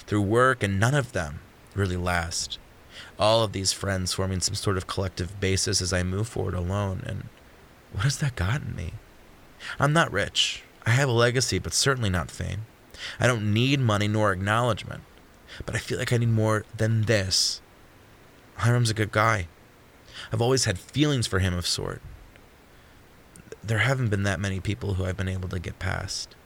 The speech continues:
I'm carrying the stories and emotions like little fires, and I, I turn around and see each candle they carry so many stories within them, swirling with heat and passion, even if the path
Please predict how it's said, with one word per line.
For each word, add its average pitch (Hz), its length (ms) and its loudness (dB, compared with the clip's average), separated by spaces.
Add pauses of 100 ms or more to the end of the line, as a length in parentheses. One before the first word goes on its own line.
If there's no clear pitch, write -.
(800)
I'm - 140 -8
carrying 107 300 0
the 95 60 0
stories 101 460 2
and 90 80 -2
emotions 92 420 -2
like 90 140 -4
little 95 200 -2
fires, 92 540 -4
and - 120 -4
I, 50 160 -6 (500)
I - 80 -6
turn 104 240 0
around 98 280 0
and 95 120 -6
see - 140 -4
each - 180 -8
candle 117 420 -2 (1040)
they 113 60 -8
carry 131 220 2
so 123 140 2
many 131 160 2
stories 127 380 2
within 127 260 0
them, 131 320 -2
swirling 123 440 -2
with 123 100 -6
heat 117 200 -4
and - 120 -8
passion, 120 420 0
even 120 160 -4
if 131 80 -6
the 123 80 -4
path 131 300 -4